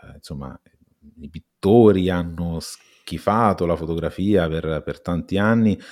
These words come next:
ma a un certo punto, eh, diciamo, il panorama artistico, adesso lo dico perché, ehm,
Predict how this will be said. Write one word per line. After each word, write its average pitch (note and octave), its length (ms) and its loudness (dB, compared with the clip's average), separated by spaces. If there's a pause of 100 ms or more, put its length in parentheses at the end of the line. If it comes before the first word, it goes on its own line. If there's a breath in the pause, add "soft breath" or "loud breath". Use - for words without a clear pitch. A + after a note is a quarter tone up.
(420 loud breath)
ma - 140 0
a - 80 -10
un D#2 60 -6
certo F#2 380 -2
punto, F2+ 640 0
eh, C#2 160 -8
diciamo, D2+ 300 -6
il C2+ 280 -12 (800)
panorama E2+ 440 -4
artistico, E2+ 580 -6
adesso E2+ 300 -2
lo D#2+ 100 -2
dico F#2+ 240 0
perché, E2+ 440 -4
ehm, D#2 460 -12